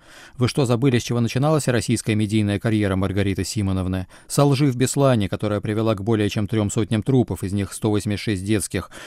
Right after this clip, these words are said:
Чему и почему вы сегодняшним перлом от нее удивляетесь? Тема выслужилась нынче, нынче аж целую Арти заслужила тем же самым.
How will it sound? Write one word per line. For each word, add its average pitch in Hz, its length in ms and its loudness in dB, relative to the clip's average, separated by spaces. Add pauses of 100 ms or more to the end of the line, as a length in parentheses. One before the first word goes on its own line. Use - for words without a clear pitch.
(140)
Чему 143 340 6
и 120 60 2
почему 147 340 2
вы 113 120 4
сегодняшним 110 500 0
перлом 135 320 2
от 101 100 -2
нее 107 160 0
удивляетесь? 104 680 2 (260)
Тема 165 300 4
выслужилась 131 600 0
нынче, 131 380 2 (120)
нынче 139 460 4
аж 120 200 0
целую 127 440 0
Арти 120 360 2
заслужила 101 480 -4
тем 113 180 -2
же 117 80 0
самым. 95 440 -2